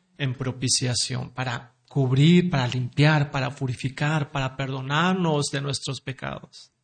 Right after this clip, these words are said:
y producir en nosotros este deseo, un amor limpio, un amor verdadero que solamente Dios puede obrar en el corazón nuestro".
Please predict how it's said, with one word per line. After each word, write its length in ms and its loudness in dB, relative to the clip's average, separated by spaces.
y 60 -10
producir 400 6
en 80 6
nosotros 480 0
este 280 -2
deseo, 600 -6
un 80 0
amor 640 4
limpio, 360 2
un 80 4
amor 340 4
verdadero 720 2
que 80 -4
solamente 540 -2
Dios 360 4
puede 220 2
obrar 580 4
en 120 -2
el 120 -6
corazón 680 -4
nuestro". 540 -10